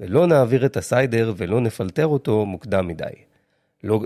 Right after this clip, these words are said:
נעשה קולד קראש מוקדם מדי, ניישן את הסיידר בטמפרטורות נמוכות, ונימנע מהוספה של חמצן תוך כדי התסיסה.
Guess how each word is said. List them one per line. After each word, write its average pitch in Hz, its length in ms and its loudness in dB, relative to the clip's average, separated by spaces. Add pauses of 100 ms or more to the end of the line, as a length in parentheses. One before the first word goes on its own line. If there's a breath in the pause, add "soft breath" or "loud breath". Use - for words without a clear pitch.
נעשה 101 460 0
קולד 180 320 -2
קראש 160 280 0
מוקדם 147 340 0
מדי, 135 360 2 (420 soft breath)
ניישן 95 500 -2
את 156 100 -4
הסיידר 123 500 0
בטמפרטורות 110 800 -4
נמוכות, 120 580 -2 (400 soft breath)
ונימנע 95 720 0
מהוספה 104 580 -2
של 135 160 -4
חמצן 185 600 2
תוך 131 220 -2
כדי 104 240 0
התסיסה. 98 480 -4